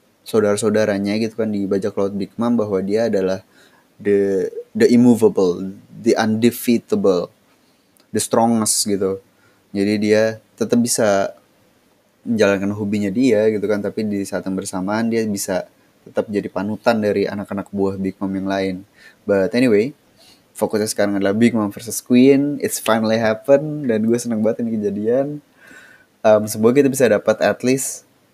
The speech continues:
satu chapter atau setengah chapter lah, setengah chapter dari fight ini. Karena gue penasaran, em, untuk Ancient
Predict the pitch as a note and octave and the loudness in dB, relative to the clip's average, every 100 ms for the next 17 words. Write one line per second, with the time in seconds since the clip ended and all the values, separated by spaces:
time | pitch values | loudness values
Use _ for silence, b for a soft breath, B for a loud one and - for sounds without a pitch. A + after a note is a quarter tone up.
0 | _ _ - A2 A#2+ A2+ G#2+ B2 A#2 A2+ | _ _ -2 -2 -2 -4 -2 -2 -2 -2
1 | - C3+ C3 - A2+ - - D#3+ D#3+ C3 | -2 -2 -4 -10 -14 -6 -2 2 0 -2
2 | - A2+ A2 A#2+ - C3 A#2 A2 A2+ - | -6 -6 -6 -8 -4 -2 -2 -4 -4 0
3 | G#2+ A2+ A2 G#2 C3 E3 F3 _ b b | 0 0 -2 0 0 -2 -8 _ b b
4 | b b _ _ _ _ _ _ _ _ | b b _ _ _ _ _ _ _ _
5 | _ _ _ _ G#2+ A2+ B2+ B2 A2+ A2+ | _ _ _ _ -4 0 0 0 -2 -2
6 | G#2 G#2+ A#2+ A#2+ B2 - _ _ - G2 | 2 2 2 0 -6 -10 _ _ -2 0
7 | G2 G2+ G2+ G2+ G2+ G2+ G2+ G2+ A2 - | 2 0 -4 -4 -4 -6 -6 -8 -8 -4
8 | B2+ C#3+ - _ - C3+ C3+ - A2+ A2+ | 0 -2 -4 _ -4 -4 -4 -4 -4 -4